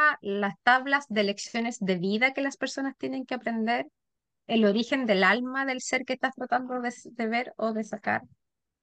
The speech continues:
Sí, aquí lo tengo todo. Oh, los tipos de enfermedades. ¿Dónde están las habilidades? Yo las tenía anotadas.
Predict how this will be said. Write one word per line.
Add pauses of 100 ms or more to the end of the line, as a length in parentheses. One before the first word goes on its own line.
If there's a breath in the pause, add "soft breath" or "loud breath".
(600)
Sí,
aquí
lo
tengo
todo. (840)
Oh, (880)
los
tipos
de
enfermedades. (1300)
¿Dónde
están
las
habilidades?
Yo
las
tenía
anotadas.